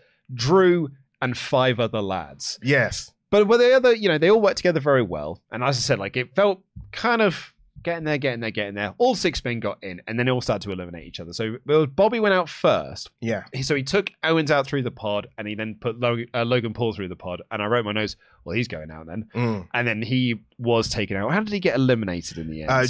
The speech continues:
Speaker 2: Drew, he got
Speaker 1: Drew had the Claymore.
Speaker 2: Yes.
Speaker 1: Two Claymores, in fact,
Speaker 2: Yes.
Speaker 1: to, to
Speaker 2: The
Speaker 1: eliminate
Speaker 2: second one
Speaker 1: him.
Speaker 2: took him out, yeah.
Speaker 1: Then L A Knight got in and started hitting his finish, and I was like, "Oh, buddy, you're so out next."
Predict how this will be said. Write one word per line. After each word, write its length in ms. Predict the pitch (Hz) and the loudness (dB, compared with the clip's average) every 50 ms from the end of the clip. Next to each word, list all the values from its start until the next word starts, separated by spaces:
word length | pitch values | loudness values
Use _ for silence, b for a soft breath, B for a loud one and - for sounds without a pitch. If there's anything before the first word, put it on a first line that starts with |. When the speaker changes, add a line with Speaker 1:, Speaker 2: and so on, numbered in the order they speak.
| 120 | -2
Speaker 2:
Drew, 800 | 110 110 131 147 156 160 160 160 160 160 160 160 156 156 147 135 135 139 | -4 -2 2 2 4 4 6 4 4 4 4 2 0 0 -2 -4 -2 -2
he 180 | 151 147 147 | 0 0 2
got 120 | 139 156 151 | 2 4 4
Speaker 1:
Drew 100 | 190 175 | 4 4
had 80 | 165 | 4
the 60 | 165 | 2
Claymore. 460 | - - 160 151 139 113 101 90 80 123 | 0 0 2 2 2 0 -2 -2 -2 0
Speaker 2:
Yes. 360 | 131 135 117 101 - - - - _ _ - 123 - | 2 2 2 0 -2 -8 -12 -14 _ _ -16 -10 -4
Speaker 1:
Two 180 | - - 196 185 | -2 0 0 0
Claymores, 440 | - - 113 104 98 95 87 85 95 | -2 -4 -6 -6 -8 -10 -12 -12 -8
in 80 | 90 | -4
fact, 40 | 120 | 0
Speaker 2:
Yes. 240 | 139 143 113 - - - | 0 0 0 0 -2 -2
Speaker 1:
to, 60 | 107 | -2
to 40 | 101 | -2
Speaker 2:
The 140 | 101 117 113 | -2 -2 -2
Speaker 1:
eliminate 140 | 104 104 - | 0 0 0
Speaker 2:
second 280 | 160 151 - 147 139 | 0 0 2 2 2
one 120 | 131 127 - | 2 2 0
Speaker 1:
him. 20 | |
Speaker 2:
took 180 | - 131 131 127 | -2 -4 -2 -2
him 120 | 123 123 | 0 0
out, 140 | 110 98 104 | 0 0 -2
yeah. 180 | 113 101 92 B B B B B B | -2 -4 -4 B B B B B B
Speaker 1:
Then 180 | 120 160 170 196 | -2 0 0 0
L 180 | - 190 196 202 | 0 2 2 4
A 60 | 185 | 4
Knight 220 | 170 170 170 151 131 | 4 4 4 4 4
got 160 | 156 143 127 | 4 4 4
in 60 | 131 | 2
and 80 | 123 113 | 0 0
started 300 | - 135 117 113 110 107 | 2 2 2 0 0 -2
hitting 240 | 123 131 127 123 | -2 -2 -2 -2
his 220 | 117 120 135 131 - | 0 0 0 0 0
finish, 340 | - - 143 127 117 113 - | -2 -2 0 0 0 0 2
and 60 | 135 | 2
I 40 | 131 | 2
was 100 | 127 123 | 4 2
like, 120 | 117 113 | 0 0
"Oh, 160 | - 113 120 | 0 0 0
buddy, 240 | 98 - 117 110 107 | 2 2 0 0 2
you're 220 | 87 95 123 117 | 2 2 2 2
so 340 | - - - - 104 113 110 | 2 -2 -2 0 0 0 2
out 220 | 101 110 107 92 95 | 2 0 -2 -2 -4
next." 380 | 104 95 92 92 - - b | -6 -6 -6 -8 -10 -14 b